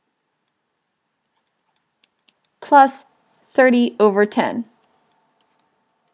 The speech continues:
Or you could say plus three, since thirty divided by ten is three. So our m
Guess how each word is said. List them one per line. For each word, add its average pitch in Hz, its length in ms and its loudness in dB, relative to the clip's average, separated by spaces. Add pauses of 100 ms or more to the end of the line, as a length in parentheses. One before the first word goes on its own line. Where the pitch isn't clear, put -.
(880)
Or 233 160 2
you 226 100 2
could 214 160 -2
say 196 400 0
plus - 400 -2
three, 226 460 -2
since 214 260 -6
thirty 226 300 4
divided 202 320 2
by 196 140 2
ten 190 420 -8 (120)
is 208 200 -10 (100)
three. - 300 -8 (1000)
So 226 220 0
our - 200 2
m 277 360 2